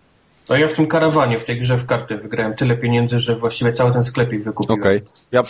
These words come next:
Speaker 2: miałem problem, zrobiłem achievement z tym karawanem, y, ten za trzy wygrane,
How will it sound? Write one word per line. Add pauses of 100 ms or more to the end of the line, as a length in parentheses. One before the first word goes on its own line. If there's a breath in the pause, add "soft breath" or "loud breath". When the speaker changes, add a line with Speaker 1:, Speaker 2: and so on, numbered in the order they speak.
(100)
Speaker 2:
miałem
problem,
zrobiłem
achievement
z
tym
karawanem, (880)
y,
ten
za
trzy
wygrane,